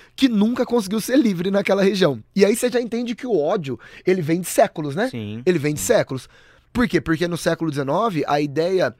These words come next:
Speaker 1: de construir um, um lar judeu na região da Palestina, aquela região era do Império Turco Otomano. Beleza? Ou seja, olha que situação complicada.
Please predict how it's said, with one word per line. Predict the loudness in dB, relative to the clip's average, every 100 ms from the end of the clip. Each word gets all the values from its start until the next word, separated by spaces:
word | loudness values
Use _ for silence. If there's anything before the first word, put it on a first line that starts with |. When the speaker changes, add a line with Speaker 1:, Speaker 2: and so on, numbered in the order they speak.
| -18 -10
Speaker 1:
de | -8
construir | -6 -6 -6 -6 -6 -4
um, | -4 -6 -6
um | -6 -2
lar | 0 0 -2
judeu | -6 -6 -4 -6 -8 -14 -2
na | 2
região | 2 2 0
da | 0
Palestina, | 0 -2 -4 -2 -2
aquela | 0 0
região | 0 0
era | -4
do | -4
Império | -4 -4 -4
Turco | -6
Otomano. | -4 0 0 0 -4 -16 _ _ _ _ _ _ _
Beleza? | 0 4 4 2 -6 _ _ _ _ 2 6
Ou | 6
seja, | 4 4 4 2 -4 -8 -20 _
olha | 2 2 2 0
que | 0 -10
situação | -6 -4 -4 -6 -8
complicada. | -6 -4 -4 -2 0 0 -4